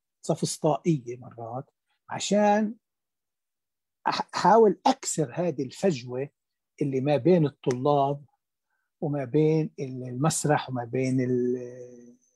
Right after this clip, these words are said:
ال-، الهيئة التدريسية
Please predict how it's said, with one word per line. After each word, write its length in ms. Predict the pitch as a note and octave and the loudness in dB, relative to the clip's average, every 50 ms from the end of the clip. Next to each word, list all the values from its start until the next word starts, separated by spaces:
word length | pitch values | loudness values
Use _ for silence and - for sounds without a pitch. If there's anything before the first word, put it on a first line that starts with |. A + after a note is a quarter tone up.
| _ _ _ _ _ _ _ _ _ _ _ _ _ _ - _ _ _ _ - | _ _ _ _ _ _ _ _ _ _ _ _ _ _ -20 _ _ _ _ -6
ال-، 500 | C#3+ A#2+ A2+ A#2 B2 B2 A#2+ B2+ B2+ B2+ A#2+ C#3+ - - | -4 -4 -6 -8 -10 -10 -12 -12 -14 -12 -14 -10 -8 -4
الهيئة 300 | B2+ - D3+ - - C#3 | 0 0 0 0 0 -4
التدريسية 1160 | - _ - C3+ A#2 A#2+ B2 B2+ A#2+ - - D3+ D3+ C#3 B2+ C3 C3 C3 C3 C3 C3 C3+ | -2 _ -2 -2 -2 -2 -4 -2 0 0 0 0 -2 -4 -4 -6 -6 -4 -4 -4 -4 -6